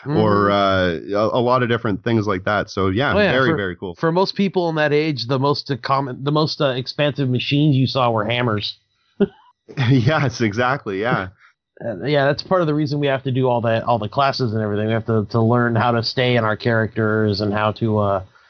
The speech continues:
Speaker 1: how to, uh, uh, things that people that lived in that era would know. And so we're able to, you know,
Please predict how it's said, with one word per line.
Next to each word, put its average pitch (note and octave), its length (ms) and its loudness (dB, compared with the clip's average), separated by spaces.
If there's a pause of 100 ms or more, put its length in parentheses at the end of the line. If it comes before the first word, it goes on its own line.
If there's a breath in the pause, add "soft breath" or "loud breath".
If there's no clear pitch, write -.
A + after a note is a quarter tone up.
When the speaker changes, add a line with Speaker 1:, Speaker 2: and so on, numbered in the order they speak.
(140 soft breath)
Speaker 1:
how A#2 220 0
to, A2 360 -2
uh, F#2+ 260 -4 (320)
uh, G2+ 260 -2 (720)
things C#3+ 300 2
that A#2+ 160 2
people B2+ 420 4
that A#2 200 2
lived B2+ 400 4
in B2 120 2
that A#2 180 0
era A#2 260 2
would A2 200 0
know. A#2 400 2
And A2 100 0
so A#2+ 120 0
we're A#2+ 180 4
able A#2 280 4
to, A#2 200 0 (300 loud breath)
you C3 100 4
know, A#2 120 0